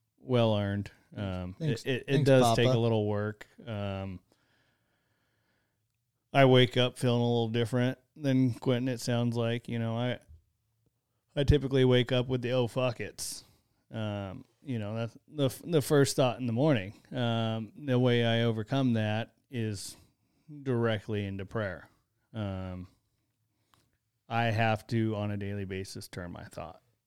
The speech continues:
Speaker 1: You know, it's like I wake up like that.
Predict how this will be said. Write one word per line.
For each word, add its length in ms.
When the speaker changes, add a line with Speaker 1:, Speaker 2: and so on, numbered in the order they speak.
Speaker 1:
You 180
know, 180
it's 180
like 200
I 80
wake 260
up 140
like 220
that. 340